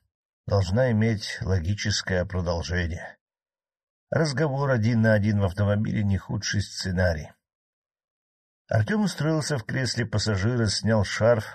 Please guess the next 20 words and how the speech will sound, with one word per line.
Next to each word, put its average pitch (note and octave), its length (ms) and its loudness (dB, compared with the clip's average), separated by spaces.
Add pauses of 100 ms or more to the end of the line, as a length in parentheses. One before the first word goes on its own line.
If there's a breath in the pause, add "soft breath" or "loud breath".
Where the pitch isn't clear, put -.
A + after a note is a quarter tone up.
(140)
и E2+ 80 -6
положил G2+ 520 0
на G2 120 0
колени. D2 520 -4 (540)
Подумал, G#2+ 440 2
в - 80 -8
случае G#2+ 400 0
чего F3 420 -2 (460 soft breath)
может C#3 320 -2
воспользоваться G2 840 0
шарфом G2 540 2
как - 220 -4
оружием F#2 520 0 (640 soft breath)
и G2+ 140 0
придушить A2+ 640 0
этого F#2 440 -2 (180)
малорослика F#2 800 0
с - 140 -6
рассечённой F#2 680 0
бровью. E2+ 480 -4